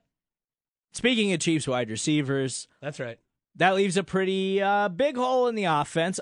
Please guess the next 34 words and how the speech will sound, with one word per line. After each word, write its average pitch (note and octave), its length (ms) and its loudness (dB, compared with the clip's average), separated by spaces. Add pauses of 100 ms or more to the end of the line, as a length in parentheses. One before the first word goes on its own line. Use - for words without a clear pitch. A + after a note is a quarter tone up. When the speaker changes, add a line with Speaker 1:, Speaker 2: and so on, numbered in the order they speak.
Speaker 1:
Obviously, G#3+ 560 2
Sammy G#3 400 -4
Watkins, F#3+ 680 -2 (360)
absolutely F#3+ 800 2
incredible D#3+ 640 0
week D3+ 260 -2
one. B2+ 380 -2 (260)
I D3+ 120 0
gave E3+ 260 2
everybody F3+ 460 0
a E3 40 -2
bunch D#3+ 240 -2
of D#3+ 120 -6
bad D#3 320 0
fantasy D#3+ 500 -4
advice, D3+ 540 0
and C#3 100 -6
I C#3+ 140 -2
was D3 180 -6
benching D#3 400 -4
Sammy D#3 300 -6
Watkins C#3 520 -4
because C#3 460 -4 (240)
I C#3+ 140 2
thought D3+ 260 0
he C#3+ 160 -6
was D#3 160 -4
gonna D3+ 220 -4
be D3+ 140 -4
smothered D3+ 640 0
by C#3+ 180 0
that C#3 200 -4
Jacksonville D3 640 -6
secondary, A#2+ 840 -4